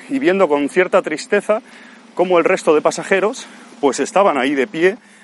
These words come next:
pudiendo estar sentados. Un ejemplo claro de la diferencia entre la lógica japonesa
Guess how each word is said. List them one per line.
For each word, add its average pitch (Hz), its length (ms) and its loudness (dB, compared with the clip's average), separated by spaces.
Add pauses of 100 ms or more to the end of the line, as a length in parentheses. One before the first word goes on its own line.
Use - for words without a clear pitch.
(340)
pudiendo 151 460 2
estar 131 240 0
sentados. 104 480 -6
Un 220 160 2
ejemplo 233 340 2
claro 226 480 2
de 131 160 -2
la 131 80 4
diferencia 156 400 0
entre 160 180 0
la 139 80 4
lógica 160 400 2
japonesa 165 640 0